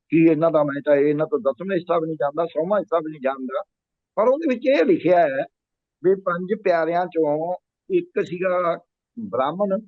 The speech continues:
ਇੱਕ ਸੀ ਖੱਤਰੀ, ਤਿੰਨ ਸੀਗੇ ਸ਼ੂਦਰ।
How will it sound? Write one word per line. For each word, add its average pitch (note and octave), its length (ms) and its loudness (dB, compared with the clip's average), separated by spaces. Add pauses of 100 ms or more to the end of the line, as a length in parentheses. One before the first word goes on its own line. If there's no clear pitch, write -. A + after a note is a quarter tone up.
(340)
ਇੱਕ E3 240 2
ਸੀ F3+ 240 2
ਖੱਤਰੀ, F3 520 -2 (680)
ਤਿੰਨ G3 220 4
ਸੀਗੇ A3+ 320 2
ਸ਼ੂਦਰ। A2+ 460 0